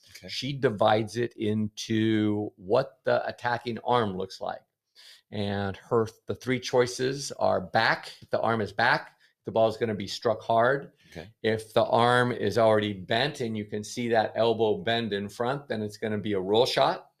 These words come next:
Speaker 1: Okay.
Speaker 2: Or if the arm is straight, then it's gonna be some kind of tip.
Speaker 1: So cool.
Speaker 2: So back, bent, straight.
Speaker 1: I love it. It's taking a bunch of the randomness that could be in reading and giving it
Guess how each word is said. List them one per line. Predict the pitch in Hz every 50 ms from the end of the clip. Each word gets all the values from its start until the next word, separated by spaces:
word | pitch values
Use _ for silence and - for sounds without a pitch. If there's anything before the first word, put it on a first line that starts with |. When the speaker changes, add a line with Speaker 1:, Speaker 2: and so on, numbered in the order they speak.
| _ _ _ _ _
Speaker 1:
Okay. | - - - _ _ _ _
Speaker 2:
Or | 110 104 104 107
if | 107 104 -
the | - -
arm | - 113 113 110 110
is | 101 98 -
straight, | - - - - 123 123 127 143 120 - - _ - -
then | 110 110 113
it's | 110 - -
gonna | - 120 113 107
be | 104 110 104
some | 107 - 117 104
kind | 104 - 110 104
of | 101 95 -
tip. | - - - - _ _ _ _ _ _ _ _ _ _ _ _ _
Speaker 1:
So | - - - 98 95 101
cool. | 196 - - 95 82 71 58 58 - -
Speaker 2:
So | - 120 117 110
back, | 104 101 92 - 135 131 135 151 - - - - -
bent, | - - 135 127 127 - - - -
straight. | - - - 127 110 95 - - - - - - - - - -
Speaker 1:
I | 80 82
love | 82 82 82 80 78 69
it. | 69 69 - - -
It's | 82 - -
taking | - - 113 113 - 131 113 73
a | 78 82
bunch | - - 104 107 117 127 127 135
of | 123
the | 117 101
randomness | 82 90 92 90 92 98 101 92 90 90 87 - - -
that | - - 85 82 80 - - _ _ _
could | - - 139 143 135 -
be | 139 131 131 127
in | 117 110
reading | 110 104 104 101 101 101 98 101 101 95 - -
and | 90 87 87 80
giving | 87 92 90 92 92 90 90
it | 87 82 76 - -